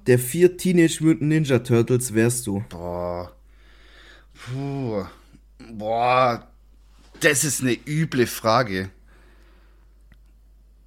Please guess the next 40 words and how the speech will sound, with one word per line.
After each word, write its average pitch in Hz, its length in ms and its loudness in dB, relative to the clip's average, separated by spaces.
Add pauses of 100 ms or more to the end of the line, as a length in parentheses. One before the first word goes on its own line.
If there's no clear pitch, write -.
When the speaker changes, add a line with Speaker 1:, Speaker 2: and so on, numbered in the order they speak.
(280)
Speaker 2:
Ich 113 160 -6
will 139 160 0
ja, 147 140 4
natürlich 143 560 2
will 131 80 4
man 123 160 2 (100)
alle 143 260 4
sein, 165 360 2
sind 120 260 -6
alle 139 300 2 (180)
cool 180 320 0
auf 139 220 -6
ihre 139 280 -4
Art. 151 460 -2 (1300)
Speaker 1:
Okay, 120 80 2
Speaker 2:
Aber 135 160 8
Speaker 1:
dann 143 100 8
machen 139 240 6
wir 120 80 4
es 117 120 0
so, 135 260 0
wir 110 140 0
verschieben 143 420 -2
das 123 180 2
auf 117 160 0
nächste 135 380 -2
Folge 120 380 2
und 110 100 2
bis 139 80 0
Speaker 2:
Okay, - 140 2
Speaker 1:
dahin 147 120 6
Speaker 2:
jetzt 120 80 2
hätte 143 100 4
ich 123 80 -4
Speaker 1:
kannst - 40 0
du 156 40 6
Speaker 2:
fast 104 140 4
Speaker 1:
noch 139 60 2
Speaker 2:
was 113 80 0
Speaker 1:
überlegen. 101 140 0